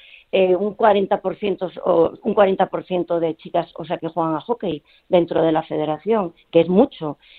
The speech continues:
Hay muchas árbitros, hay muchas entrenadoras, o sea, yo creo que, bueno, pues que poco a poco intentamos conseguir que todo esto también en la mujer participe,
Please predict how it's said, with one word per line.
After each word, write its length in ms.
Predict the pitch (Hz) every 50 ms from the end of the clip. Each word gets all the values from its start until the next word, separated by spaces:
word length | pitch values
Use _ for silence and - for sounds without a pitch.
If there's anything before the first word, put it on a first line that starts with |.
| _ -
Hay 120 | - 170
muchas 340 | 180 190 190 - 190 165 -
árbitros, 640 | 202 233 247 202 208 202 - 214 202 214 220 214 - _ _ _ -
hay 100 | - 175
muchas 300 | 185 175 - 185 165 147
entrenadoras, 680 | 175 170 170 160 160 165 160 190 226 233 226 220 220 208
o 60 | 185
sea, 140 | - 196 175
yo 180 | 170 170 185 175
creo 320 | - 196 208 214 220 220
que, 120 | - 214
bueno, 300 | 175 175 185 175 185 196 _
pues 200 | - 190 175 170 - _
que 240 | - 170 165 165 165
poco 280 | - - 202 196 - 226
a 60 | 220
poco 420 | 226 247 240 - 254 262 269 262 _ - - - - - -
intentamos 600 | - 196 185 - 180 175 170 196 202 226 240 233
conseguir 640 | - 254 240 196 220 233 226 240 247 262 294 285
que 140 | - 247 208
todo 280 | - 226 208 196 208 214
esto 260 | 214 214 - 233 226
también 300 | - 202 196 196 202 214
en 80 | 226 220
la 60 | 220
mujer 440 | 208 190 - - 208 208 226 226 -
participe, 720 | - 202 196 - 185 - - 190 180 _ - 143 139